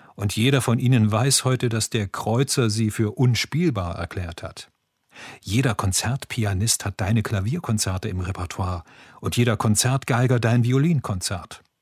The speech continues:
Deine Streichquartette, über deren Schwierigkeit sich Ignaz so beklagt hatte, gelten nunmehr als unerreicht und werden von den besten Quartetten immer wieder aufgeführt. Etliche Komponisten nach dir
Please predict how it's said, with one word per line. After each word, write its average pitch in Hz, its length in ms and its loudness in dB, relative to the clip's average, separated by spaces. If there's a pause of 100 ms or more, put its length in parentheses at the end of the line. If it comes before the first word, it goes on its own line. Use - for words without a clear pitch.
(520)
Deine 113 320 4
Streichquartette, 101 800 -4
über 95 220 -4
deren 98 320 0
Schwierigkeit 107 720 0
sich 98 260 -2
Ignaz 131 400 0
so 107 200 -2
beklagt 104 440 -4
hatte, 107 220 0 (380)
gelten 160 400 2
nunmehr 139 400 4
als 113 160 2
unerreicht 127 1120 0
und 110 280 -6
werden 117 260 2
von 117 120 2
den 120 200 4
besten - 420 0
Quartetten 113 560 0
immer 123 460 2
wieder 113 340 0
aufgeführt. - 720 -12 (840)
Etliche 117 540 -2
Komponisten 110 680 4
nach 123 320 2
dir 104 280 0